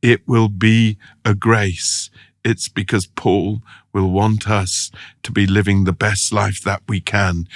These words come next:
because the Lord wants us to be living the best life that we can. That's why I think, uh, it comes over strongly, because this is not just some opinion. It's not a whim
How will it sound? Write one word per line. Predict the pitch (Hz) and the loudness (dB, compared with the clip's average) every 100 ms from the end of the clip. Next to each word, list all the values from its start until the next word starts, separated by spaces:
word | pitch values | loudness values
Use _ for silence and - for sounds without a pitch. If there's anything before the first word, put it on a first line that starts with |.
| - - | -20 -6
because | 110 - 110 | -4 0 0
the | - | 2
Lord | 107 104 120 104 92 - - - - | 2 4 4 4 0 -4 -20 -10 0
wants | 107 - - - | 0 0 -4 -2
us | - 107 90 - - - _ | 0 0 -2 -6 -8 -12 _
to | - | -4
be | 92 95 | 0 0
living | 95 92 95 85 87 _ - - | 0 0 0 -2 -6 _ -20 -8
the | 98 | -4
best | 98 90 - - | -2 -4 -4 -4
life | 98 87 90 - - _ - | -4 -4 -8 -14 -20 _ -4
that | 95 - | -4 -4
we | 95 85 | -8 -8
can. | - - 82 78 73 85 _ _ _ | -8 -10 -8 -8 -12 -16 _ _ _
That's | 131 147 - | 0 0 0
why | 131 117 110 | 2 4 4
I | 104 | 2
think, | 101 120 101 92 - - - - - | 0 0 0 -2 -12 -18 -18 -16 -4
uh, | 98 92 - | 0 0 0
it | 104 - | -4 -4
comes | - 127 123 107 | 0 4 4 4
over | 120 110 98 110 | 4 4 4 2
strongly, | - - 104 95 90 85 82 - - _ | 0 0 2 2 2 0 -4 -10 -20 _
because | - 104 - 120 - - - - | -4 -2 2 2 2 -6 -12 -2
this | 123 131 | 0 2
is | 110 | 2
not | 131 143 - | 2 0 0
just | 131 127 | 0 0
some | - - 131 117 | 0 -2 0 2
opinion. | 107 - 113 92 92 92 90 92 - _ _ _ | 0 -2 -2 0 0 0 -2 -4 -12 _ _ _
It's | - | -2
not | 139 143 - - | 2 2 0 0
a | 139 | 4
whim | 131 120 113 110 110 120 120 98 87 80 | 4 4 2 2 4 4 4 2 -2 -4